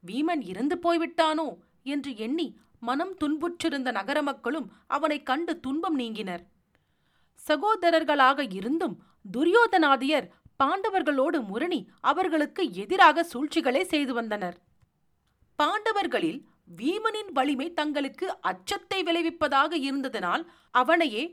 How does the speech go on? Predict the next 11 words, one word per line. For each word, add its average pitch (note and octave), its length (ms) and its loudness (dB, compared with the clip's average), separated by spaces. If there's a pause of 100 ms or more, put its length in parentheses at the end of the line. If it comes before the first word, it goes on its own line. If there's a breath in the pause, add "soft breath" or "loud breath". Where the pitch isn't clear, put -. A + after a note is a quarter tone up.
(160)
முதலில் D4 560 2
அழிக்க C#4+ 540 -2
கருதினர். A#3 460 0 (840)
ஆனால் F#3 420 -4
விதியோ B3+ 420 -4 (260 loud breath)
இந்த D4+ 320 -2
வஞ்சகர்களின் D4+ 760 -2
கருத்துக்கு D4 580 -4
நேர் A3+ 380 -4
எதிராக A#3 440 0
இருந்தது. A3 460 -4